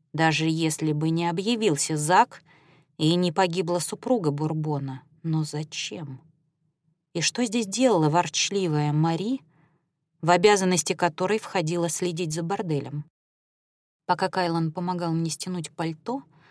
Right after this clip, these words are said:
и повесить его на вешалку рядом с дверью, бандерша словно проникла в мою голову и ответила. «Милорд велел подготовить особняк для вашего прибытия. Так что от работы в ядовитом сердце я пока отстранена.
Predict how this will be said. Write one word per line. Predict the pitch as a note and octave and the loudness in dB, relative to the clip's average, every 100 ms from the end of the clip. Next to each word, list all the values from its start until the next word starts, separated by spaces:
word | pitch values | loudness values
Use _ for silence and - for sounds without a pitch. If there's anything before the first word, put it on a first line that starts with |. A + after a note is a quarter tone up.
| _ _ _ | _ _ _
и | D#3 | -6
повесить | D3+ E3 E3+ D#3+ D#3+ E3 | -2 -2 -2 -4 -6 -6
его | D#3+ | -4
на | E3+ F#3 | -2 -2
вешалку | F#3+ A#3 F3 D3 E3+ | 0 -2 -2 -4 -2
рядом | D#3+ C#3+ D3+ | -2 0 -2
с | |
дверью, | - G3 A3+ D3+ | 0 0 0 0
бандерша | C#3+ G3 G#3 D#3+ D3 - E3 | -2 -2 -2 -2 -4 -4 -6
словно | - G#3 G#3 | -4 -2 -2
проникла | E3 A3 A3 A3 D3+ D#3 | 0 0 2 0 -2 -6
в | D3+ | -4
мою | E3+ F3+ E3 | -2 -2 -2
голову | E3+ A3 A3+ E3 E3 | -2 -2 -2 -4 -4
и | - | -2
ответила. | G#3 - G#3+ E3 - C#3 D3 - _ _ _ _ _ _ _ _ _ E3+ | -4 -2 -2 -2 -4 -8 -10 -12 _ _ _ _ _ _ _ _ _ 4
«Милорд | G#3 B3 C#4+ - | 8 10 10 8
велел | E3 G#3 G#3 E3 D3 | 8 8 10 8 6
подготовить | F#3+ G3 G#3 C#4+ C4+ | 4 6 8 8 8
особняк | A3+ A#3+ A3 F#3+ D3+ C#3 | 6 6 6 6 4 4
для | D#3 F#3 | 4 6
вашего | E3 F3 D#3+ | 6 4 2
прибытия. | F#3+ F3+ C#3+ - C3+ D#3 _ _ _ _ _ _ | 2 2 0 -2 -8 -10 _ _ _ _ _ _
Так | - F3 | -2 2
что | - G3+ | 4 6
от | A3+ | 8
работы | A3+ A#3 G#3+ D#3+ | 8 8 6 6
в | |
ядовитом | D3+ E3+ G3+ G3+ F#3 F#3 | 4 6 6 6 6 2
сердце | - C4+ - | 4 4 4
я | G#3 E3+ | 2 4
пока | F#3 A#3 | 4 6
отстранена. | A#3 - - G3 E3+ C3+ A#2+ | 4 2 -2 0 2 2 0